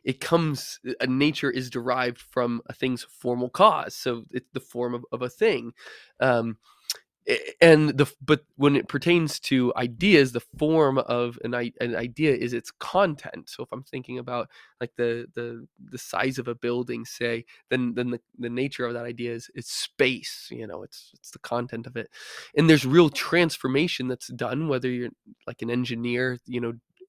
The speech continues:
um, making that formational change, or if you're an academic, synthetically bringing new ideas,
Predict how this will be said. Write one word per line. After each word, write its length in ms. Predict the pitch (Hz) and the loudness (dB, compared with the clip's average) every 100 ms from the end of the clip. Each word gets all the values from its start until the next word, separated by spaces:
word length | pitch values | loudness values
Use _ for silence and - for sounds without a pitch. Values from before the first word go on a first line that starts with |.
| - | -10
um, 260 | 117 117 117 | -6 -6 -2
making 360 | 120 120 123 120 | -2 -2 -4 -4
that 220 | 113 - _ _ _ - | -4 -10 _ _ _ -2
formational 680 | 139 127 123 127 - 120 117 | 2 4 2 0 -2 -8 -8
change, 540 | - 120 117 135 139 - - - | -6 -6 -4 -6 -8 -14 -20 -2
or 100 | 131 | 2
if 180 | 127 - | 2 0
you're 160 | 123 123 | 0 2
an 80 | 120 | 0
academic, 720 | 127 123 120 135 127 - - - | -2 -4 2 2 2 -6 -16 -20
synthetically 880 | - 156 139 - 135 127 - 131 127 | -4 0 0 0 0 0 -2 -4 -4
bringing 600 | 110 120 123 123 123 123 | -4 -4 -2 -2 -4 -4
new 180 | 120 120 | -4 -4
ideas, 640 | 131 113 117 120 117 - | -6 -6 -6 -6 -10 -16